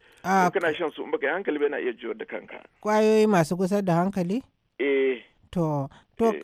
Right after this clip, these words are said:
Speaker 1: eh, cewa i wai akwai magani?
Speaker 2: Eh, to, kamar in dai kamar irin wanda aka gane, akwai wani magungunan da ake ba mutane, yadda zai
Speaker 1: To.
Speaker 2: rage tsananin ciwon, kuma zai sa mutum ya rinka abubuwan da ya kamata.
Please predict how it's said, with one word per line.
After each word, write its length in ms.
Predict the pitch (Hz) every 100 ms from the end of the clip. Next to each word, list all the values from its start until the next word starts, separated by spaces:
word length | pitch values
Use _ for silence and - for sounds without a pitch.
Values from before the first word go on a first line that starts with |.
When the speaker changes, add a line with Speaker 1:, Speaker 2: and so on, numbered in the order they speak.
| - -
Speaker 1:
eh, 180 | 208 202
cewa 320 | - 277 214
i 100 | 202
wai 140 | 208 226
akwai 320 | 185 - 202
magani? 500 | 214 214 196 180 269 - _ - - -
Speaker 2:
Eh, 140 | 220 -
to, 240 | - 147 - - -
kamar 240 | 160 185 220
in 100 | 226
dai 160 | 226 226
kamar 200 | 214 180 180
irin 180 | 196
wanda 200 | 175 175
aka 100 | 160 151
gane, 200 | 139 -
akwai 220 | 135 220
wani 60 | 220
magungunan 420 | 226 226 233 208
da 80 | 156
ake 220 | 156 160
ba 180 | 127 131
mutane, 480 | 120 - 113 104 101 - _ _ -
yadda 240 | 139 165
zai 140 | 143
Speaker 1:
To. 40 | 135
Speaker 2:
rage 180 | 131 127
tsananin 380 | 120 117 123 120
ciwon, 240 | - 127 113
kuma 200 | 127 131
zai 160 | 147
sa 140 | 147 131
mutum 180 | 123 151
ya 60 |
rinka 160 | 131 -
abubuwan 280 | - 127 117
da 80 | 104
ya 60 |
kamata. 480 | - 104 104 -